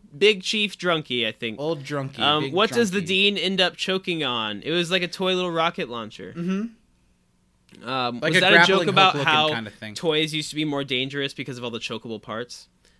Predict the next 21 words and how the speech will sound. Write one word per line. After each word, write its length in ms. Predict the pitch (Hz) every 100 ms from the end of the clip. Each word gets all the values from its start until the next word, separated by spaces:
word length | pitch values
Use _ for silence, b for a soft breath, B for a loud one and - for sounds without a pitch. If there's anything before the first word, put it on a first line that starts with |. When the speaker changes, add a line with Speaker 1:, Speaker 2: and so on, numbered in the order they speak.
| b
Speaker 1:
Nice. 360 | - 113 95 - b b b
Uh, 240 | 123 147
what 200 | 151 208
track 320 | 202 214 214 -
number 380 | 196 196 196
from 240 | 190 190 180
the 80 | 170
jukebox 520 | 151 185 190 175 175
is 100 | 160
a 60 | 160
palindrome 720 | - 233 160 165 156 147 135
in 120 | 143
binary? 580 | 135 143 147 127 107 95
It 60 |
was 120 | 113 131
Speaker 2:
That's 40 |
Speaker 1:
one 160 | 135 143
two 200 | - 147
seven. 240 | 113 160
Speaker 2:
one 200 | 160 196
twenty-seven. 840 | 196 214 226 226 - 139 101 80